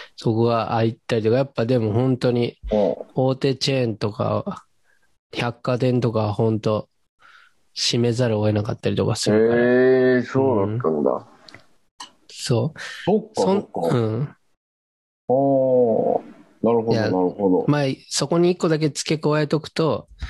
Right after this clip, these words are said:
Speaker 2: うん。
Speaker 1: そこでも、いや、もう一番最初からね、もうその、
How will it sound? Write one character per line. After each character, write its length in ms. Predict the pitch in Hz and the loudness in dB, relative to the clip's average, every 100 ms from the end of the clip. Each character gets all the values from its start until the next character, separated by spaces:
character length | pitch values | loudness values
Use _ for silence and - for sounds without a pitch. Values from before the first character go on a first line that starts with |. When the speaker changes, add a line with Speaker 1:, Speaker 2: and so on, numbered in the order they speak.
| - | -2
Speaker 2:
う 40 | - | 0
ん。 180 | 196 - - _ - | 0 -2 -10 _ -8
Speaker 1:
そ 160 | - | -4
こ 140 | 156 196 | 0 2
で 100 | 202 | 2
も、 400 | 170 180 104 - - - - | 2 0 -2 -6 -20 -14 -4
い 60 | |
や、 160 | 123 117 - - _ | -2 -2 -8 -20 _
も 100 | 131 | 0
う 60 | 127 | 0
一 280 | 123 - 175 | -2 -4 0
番 140 | 180 | 0
最 120 | 160 | 0
初 120 | 151 | 2
か 80 | 151 | 0
ら 60 | 143 | 0
ね、 160 | 156 131 | -2 2
も 120 | 110 | 0
う 20 | |
そ 140 | - | 2
の、 180 | 117 110 | 0 -2